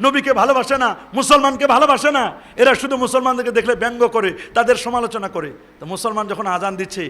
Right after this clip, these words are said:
এই দশজন কিশোর গ্যাং, এরা, আবু মাহাজুরাও আছে সেখানে, এরা ওই মুসলমানের আজানটা ব্যঙ্গ করতেছে, মুখ ভ্যাংসায় না অনেক, আজানটা কি করতেছে? ব্যঙ্গ করতেছে, ব্যঙ্গ, আজান রে ব্যঙ্গ করতেছে।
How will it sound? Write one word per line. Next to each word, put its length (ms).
এই 160
দশজন 420
কিশোর 360
গ্যাং, 340
এরা, 420
আবু 180
মাহাজুরাও 460
আছে 180
সেখানে, 360
এরা 180
ওই 200
মুসলমানের 580
আজানটা 640
ব্যঙ্গ 400
করতেছে, 460
মুখ 140
ভ্যাংসায় 480
না 80
অনেক, 240
আজানটা 320
কি 140
করতেছে? 600
ব্যঙ্গ 320
করতেছে, 440
ব্যঙ্গ, 380
আজান 520
রে 80
ব্যঙ্গ 340
করতেছে। 520